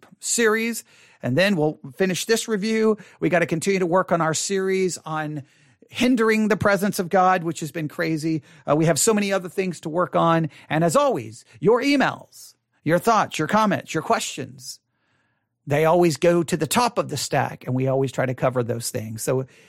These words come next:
uh, please listen to the entire series on understanding law and gospel. Please, that's over thirty-nine hours of teaching. Um, you can get it on the Church One app, Church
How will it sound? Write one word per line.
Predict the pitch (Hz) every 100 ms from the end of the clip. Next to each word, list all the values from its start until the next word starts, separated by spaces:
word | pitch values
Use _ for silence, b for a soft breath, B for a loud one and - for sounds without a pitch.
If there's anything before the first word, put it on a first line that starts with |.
| b
uh, | 131
please | - 208 254 190
listen | 202 214 214
to | 185
the | 175
entire | 175 160 160 175
series | 160 175 170 180 190
on | 147 147
understanding | 156 151 170 156 147
law | 147 139
and | 139
gospel. | 143 151 - 202 196 b b b b
Please, | - 175 226 247 165 135
that's | 147
over | 175 147
thirty-nine | - 214 220 233 220 208 202
hours | 170 196 202 180
of | 170 -
teaching. | 214 220 - 131 120 b b b -
Um, | 139 139
you | 151
can | 180 160
get | 180
it | 185
on | 151 156
the | 151
Church | - 190 180
One | 185 202
app, | 190 190 208 -
Church | - 190 202 -